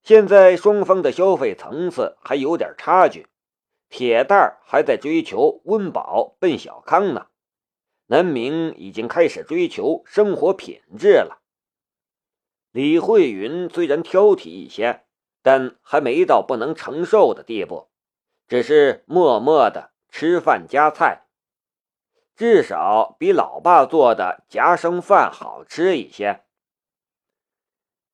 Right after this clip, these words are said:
“不会这里的馆子都是这种水平吧？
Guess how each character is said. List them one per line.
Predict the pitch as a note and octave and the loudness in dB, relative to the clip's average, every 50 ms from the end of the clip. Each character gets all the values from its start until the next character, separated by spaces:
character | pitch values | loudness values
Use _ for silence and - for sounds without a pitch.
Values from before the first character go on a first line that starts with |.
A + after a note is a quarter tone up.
| _ _ _ _ | _ _ _ _
“不 | _ G#2+ C#3+ E3+ | _ -8 -8 -6
会 | E3 - F#3+ F3 E3 D#3 D3+ C#3+ C#3 C3+ - | -2 2 4 4 4 4 4 2 0 -2 0
这 | G3+ G3+ F3 | 0 2 2
里 | B2 A2+ | 2 0
的 | A#2 F3 | -2 -2
馆 | - - G2+ F2 - - E2 F2 | -4 -4 -6 -8 -8 -12 -18 -8
子 | G2+ B2+ C#3+ D3 D3 - - - | -2 0 2 2 2 2 -2 -2
都 | - G#3 A3 G#3+ F3+ | 2 2 2 4 2
是 | C#3+ D#3 | -2 -2
这 | C3+ C3 A2 | -2 -2 -2
种 | - A2+ D3 | -2 -6 -8
水 | - B2+ F#2+ E2 D#2 | -6 -8 -10 -10 -12
平 | - D2+ E2+ A#2+ C#3+ | -14 -14 -12 -4 -2
吧？ | C3+ G2+ D2+ - _ | 0 -2 -2 -4 _